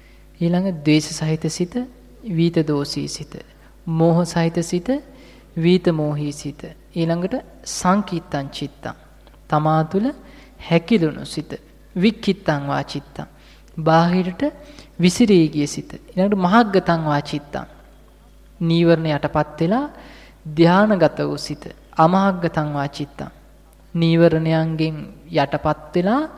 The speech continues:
දුබල බවට පත්වෙච්ච හිත. ඊළඟට සෞත්තරං වා චිත්තං සෞත්තරං චිත්තන්ති පජානාති. ඒ කියන්නේ මේ නීවරණ යටපත් වෙලා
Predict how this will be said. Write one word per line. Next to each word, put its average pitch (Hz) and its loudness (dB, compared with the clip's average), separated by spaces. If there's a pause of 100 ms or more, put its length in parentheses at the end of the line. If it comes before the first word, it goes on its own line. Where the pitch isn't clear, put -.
(420)
දුබල 180 2
බවට 160 -2
පත්වෙච්ච 151 -8
හිත. 165 -8 (1200)
ඊළඟට 233 8 (480)
සෞත්තරං 180 2
වා 165 0
චිත්තං 208 -6 (340)
සෞත්තරං 170 -2
චිත්තන්ති 156 -6
පජානාති. 151 -6 (480)
ඒ 170 2
කියන්නේ 165 -4
මේ 160 -4 (1600)
නීවරණ 202 6
යටපත් 175 2
වෙලා 160 2